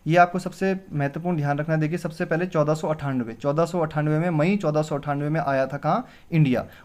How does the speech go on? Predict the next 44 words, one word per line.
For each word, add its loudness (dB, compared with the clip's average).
उस -2
समय 6
देखिए, -2
पुर्तगाल 2
का 0
राजा 6
मैनुअल 2
फर्स्ट -2
था। -14
देखिए, 0
हम 0
बात 4
कर 2
रहे 0
हैं 0
एक -4
अच्छे -2
एग्जाम 2
के -2
हिसाब 2
से, -2
जहाँ -2
पर 2
आपको, 0
जैसे -4
आप 0
प्रवक्ता 2
का 0
एग्जाम 2
देते -2
हैं, -6
जो 0
हिस्ट्री -2
से -2
रिलेटेड 0
अच्छे 0
एग्जाम 4
हैं, 0
वहाँ 4
पे -2
आपको 0
थोड़ा 4
डीप 0
फैक्ट -2